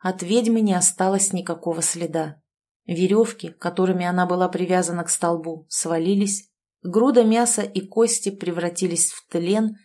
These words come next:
который сдувал ветер, смешивая с дымом соседних костров. «Аминь», пробормотал Иоанн и перекрестился.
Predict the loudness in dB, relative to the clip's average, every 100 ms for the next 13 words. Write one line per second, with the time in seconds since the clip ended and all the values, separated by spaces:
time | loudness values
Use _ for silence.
0 | _ -4 -2 2 2 2 0 2 2 2
1 | 0 0 -4 -10 -8 -4 -2 -2 -2 0
2 | 0 0 0 0 0 -4 -6 -4 -2 -2
3 | -6 -8 -8 -6 -4 -6 -6 -12 _ _
4 | _ _ _ _ _ _ -6 -2 -2 -2
5 | -6 -10 _ _ -8 -4 -2 0 0 0
6 | -2 -2 -2 0 0 0 -2 -4 -14 _
7 | -6 -2 0 -2 -6 -6 -4 -4 -4 -4
8 | -8